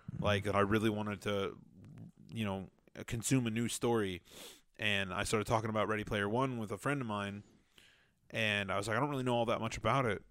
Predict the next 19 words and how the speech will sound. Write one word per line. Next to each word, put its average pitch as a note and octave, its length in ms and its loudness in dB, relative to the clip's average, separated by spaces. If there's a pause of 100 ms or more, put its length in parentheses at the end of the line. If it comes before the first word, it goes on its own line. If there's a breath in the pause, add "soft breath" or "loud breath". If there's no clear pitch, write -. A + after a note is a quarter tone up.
(120)
and G2+ 180 -4
I F#2+ 40 0
was G2+ 120 -4
like, G#2 80 0
"I'm D#3+ 200 2
gonna A2 100 0
read C3 120 4
the C3 60 -4
book." D#3 260 4
Like, G#2+ 200 0
aud-, B2 180 10
I A2+ 120 6
had C3+ 140 8
a A2 100 0
free D#3 200 6
Audible C#3 320 6
book G2+ 240 0
this - 180 -4
month, - 340 -8